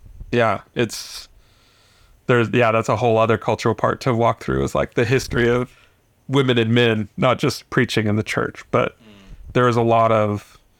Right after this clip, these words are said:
Speaker 1: some of my fears around it have been like, "Oh, is it gonna feel like rah, rah,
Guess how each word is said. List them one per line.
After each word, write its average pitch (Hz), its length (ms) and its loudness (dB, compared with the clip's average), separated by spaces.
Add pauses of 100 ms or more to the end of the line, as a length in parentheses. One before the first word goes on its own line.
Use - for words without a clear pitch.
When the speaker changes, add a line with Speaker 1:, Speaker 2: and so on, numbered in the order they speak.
(880)
Speaker 1:
some 131 220 2
of 120 80 4
my 113 180 2
fears 110 340 0
around 104 240 0
it - 140 -4
have 104 260 -2
been 101 240 0
like, - 200 -6 (100)
"Oh, 123 220 2
is 104 120 0
it 95 120 -2
gonna 98 200 0
feel - 400 -4 (100)
like - 300 -10 (1120)
rah, 120 320 2
rah, 113 580 2